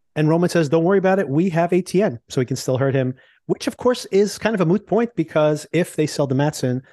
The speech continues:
then Matsson can control what A T N says to a large extent. So they don't really need them in, in that particular case. Roman is kind of still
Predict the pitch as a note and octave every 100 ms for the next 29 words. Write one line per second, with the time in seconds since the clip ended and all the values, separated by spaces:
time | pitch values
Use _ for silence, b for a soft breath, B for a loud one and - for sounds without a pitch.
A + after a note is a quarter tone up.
0 | b b B2+ C3 B2+ C3 - A#2 B2 A2
1 | A2 A2 - G#2+ G#2+ B2+ C3 - B2+ D#3+
2 | A3 B2 - A2+ A#2 A2+ - D3 C3+ _
3 | b b - D3+ - F#3+ C4+ A3 F#3+ F3+
4 | C3 A2+ G#2+ D#3 A#2 A#2 - B2 A2+ -
5 | A#2+ A2+ A2+ - C3+ - B B C#3+ G3+
6 | G3 E3 C#3+ - D#3 D3 C#3 - - G3+
7 | F#3+